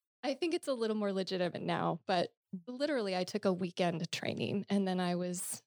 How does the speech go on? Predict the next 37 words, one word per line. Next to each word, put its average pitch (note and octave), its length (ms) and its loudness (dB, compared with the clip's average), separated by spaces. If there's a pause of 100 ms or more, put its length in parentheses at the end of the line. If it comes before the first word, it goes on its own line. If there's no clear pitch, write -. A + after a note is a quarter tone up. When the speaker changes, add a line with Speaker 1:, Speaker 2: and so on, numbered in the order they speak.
Speaker 1:
a G3 40 -4
bona F3+ 280 2
fide E3+ 340 0
yoga E3+ 200 0
teacher. E3 640 0 (140)
Speaker 2:
Oh, F3+ 680 2
okay. D3+ 420 0 (180)
I F3 60 0
Speaker 1:
Yeah. E3+ 80 0
Speaker 2:
understand. F3+ 580 -2 (100)
Okay. G#3 120 -4
Speaker 1:
Yeah. G#3 260 0 (120)
Speaker 2:
Hmm. C4 160 -2 (220)
Speaker 1:
And C4+ 280 0
it C4+ 80 4
was B3+ 120 -4
very C4 280 0
scripted. G3 600 -2
You A3 120 0
know, G3 80 2
here's G3+ 260 0
your C4 60 -2
script. G#3+ 360 0 (220)
Here's F#3+ 200 2
how - 180 -2
to G#3+ 100 0
teach - 400 -2
the A#3+ 80 -4
pose. G3+ 600 -2
Here's F#3+ 560 -2
what G#3+ 180 0
order G3+ 240 4
to - 140 -8
put G3+ 200 -2
them F#3+ 140 0
in. F3+ 420 2 (800)
And, G3+ 580 0